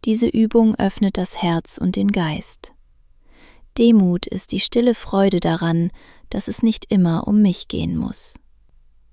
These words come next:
Wie würde es sich anfühlen, wenn du den schweren Rucksack des „Ich muss besonders sein“ einfach ablegen würdest und stattdessen nur ein Teil des großen Ganzen wärst?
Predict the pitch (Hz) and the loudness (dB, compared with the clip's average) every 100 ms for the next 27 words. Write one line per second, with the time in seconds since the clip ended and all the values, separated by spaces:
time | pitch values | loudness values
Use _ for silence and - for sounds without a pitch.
0 | _ _ _ _ - 240 240 240 226 - | _ _ _ _ 0 2 6 6 6 2
1 | 196 190 - 202 208 220 - 190 180 180 | 0 -2 -2 0 2 0 0 2 4 2
2 | 190 - - - - 196 196 196 196 - | 0 -6 -20 -20 -2 4 4 4 2 2
3 | - 220 240 233 208 202 - - 180 175 | 2 4 4 2 2 0 -2 -2 -2 -4
4 | - 175 - 185 - 190 180 - 175 180 | -6 -6 -4 -6 -2 0 -2 -4 0 2
5 | 208 202 170 - 170 170 170 - - - | 4 2 0 0 0 0 -2 -6 -20 -20
6 | - 196 196 - 202 - 220 - 175 170 | -6 0 2 0 -4 -2 -4 0 0 0
7 | 170 175 165 165 175 - - - - - | -2 -2 -2 -2 -6 -10 -16 -20 -20 -12
8 | - 214 - 226 - 233 - 233 226 226 | -2 0 0 -2 0 -2 2 4 4 4
9 | 208 208 - 185 175 175 185 - 170 170 | 0 -2 -2 0 0 0 -4 -6 -4 -4
10 | - 180 170 160 - 160 190 - - - | -2 -2 -2 -4 -4 -6 -6 -8 -8 -12
11 | - | -18